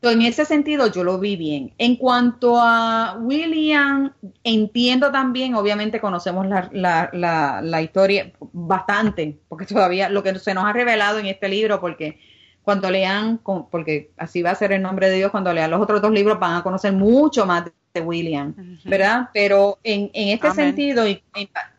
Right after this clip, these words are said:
Speaker 1: ajá, en base a lo que conocemos, pues entonces yo entiendo que él está tan frustrado y no hay nada que él le pueda decir a ella que, que la detenga. O sea, no hay nada, porque lo que ella realmente quiere escuchar,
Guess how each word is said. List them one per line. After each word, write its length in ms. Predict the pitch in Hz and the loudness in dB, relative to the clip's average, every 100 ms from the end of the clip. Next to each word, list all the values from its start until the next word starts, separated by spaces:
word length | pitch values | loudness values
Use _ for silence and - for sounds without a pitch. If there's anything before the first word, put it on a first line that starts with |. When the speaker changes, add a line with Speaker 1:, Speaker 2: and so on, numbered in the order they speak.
| _ | _
Speaker 1:
ajá, 360 | 208 220 202 185 | -2 0 0 -2
en 180 | - 202 | 0 2
base 240 | 180 185 262 | 2 2 2
a 60 | |
lo 120 | 269 | 2
que 120 | 269 269 | 0 -2
conocemos, 580 | 269 269 262 277 247 220 | 0 0 0 0 0 0
pues 100 | 196 | -2
entonces 280 | 196 226 240 | 0 0 2
yo 100 | 226 | 4
entiendo 520 | 240 240 262 254 214 | 2 4 2 4 4
que 60 | 180 | 2
él 60 | 185 | 2
está 180 | 254 262 | 2 2
tan 180 | 277 | 0
frustrado 640 | 269 262 - 247 233 208 185 | 0 -4 0 4 4 4 0
y 200 | 208 208 | -2 0
no 240 | 214 214 | 2 2
hay 220 | 226 285 277 | 2 4 2
nada 500 | 254 262 269 220 - | 2 2 2 0 0
que 180 | 190 180 | -2 0
él 80 | |
le 80 | 214 | -2
pueda 220 | 226 233 | -2 0
decir 300 | 240 240 240 | 0 0 0
a 100 | 214 | 0
ella 520 | 214 226 185 170 147 - _ _ _ _ _ _ _ _ _ _ _ _ _ | 2 0 -2 -6 -6 -10 _ _ _ _ _ _ _ _ _ _ _ _ _
que, 440 | 220 214 214 - - | 0 2 0 -6 -2
que 160 | 220 | 0
la 100 | 214 | 2
detenga. 600 | 208 202 427 480 190 151 _ _ _ | 0 -4 -6 -4 -6 -6 _ _ _
O 40 | |
sea, 160 | 220 185 | -8 -4
no 120 | 214 | -2
hay 120 | 262 | -2
nada, 360 | 294 285 294 240 | 0 2 2 0
porque 240 | 208 196 | -2 -4
lo 140 | 202 202 | -6 -4
que 100 | 196 | -4
ella 220 | 208 277 | -2 0
realmente 400 | 285 285 294 294 | 0 -2 0 -2
quiere 160 | 294 302 | -2 -4
escuchar, 640 | 302 277 330 302 233 262 | -4 -6 -2 0 0 -4